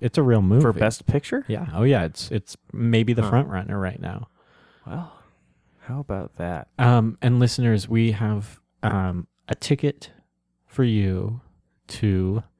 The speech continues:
Speaker 1: um, Venom, but you're allowed to sneak in to A Star Is Born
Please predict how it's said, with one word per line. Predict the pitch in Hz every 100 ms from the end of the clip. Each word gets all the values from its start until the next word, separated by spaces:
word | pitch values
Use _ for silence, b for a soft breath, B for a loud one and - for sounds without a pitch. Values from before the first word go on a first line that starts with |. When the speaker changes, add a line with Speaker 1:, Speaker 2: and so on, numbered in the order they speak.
| _ _ _ _ _ _
Speaker 1:
um, | 107 95 87 85 85 -
Venom, | 98 127 131 104 95
but | 92 104
you're | 104
allowed | 101 104 104
to | -
sneak | - 101 -
in | 101 90 90
to | 98
A | 90
Star | - 92 87
Is | 87
Born | 104 98 92 90